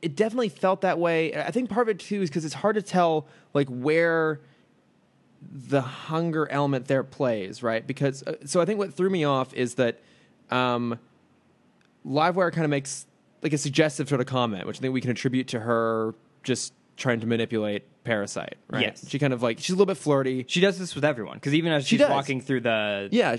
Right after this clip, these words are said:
Speaker 2: walking out of the jail.
Speaker 1: Yeah, 'cause all the guys are there. So they, they've introduced the idea that, like, men are kind of falling over themselves to get to her.
Speaker 2: Mm-hmm.
Speaker 1: Um,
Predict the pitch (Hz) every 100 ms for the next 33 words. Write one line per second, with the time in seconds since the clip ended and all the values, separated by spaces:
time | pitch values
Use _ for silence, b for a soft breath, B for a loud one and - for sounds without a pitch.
0 | - - 131 127 127 120 113 107 120 113
1 | 87 73 - 185 180 139 160 143 151 143
2 | 127 113 156 151 151 160 202 240 196 202
3 | 180 151 151 147 127 117 - _ - -
4 | 120 117 120 135 143 139 120 117 113 113
5 | 120 - _ 131 127 123 117 113 110 107
6 | 104 101 - 95 87 - - _ - 110
7 | 107 - 92 85 - 131 135 113 92 -
8 | 123 123 117 117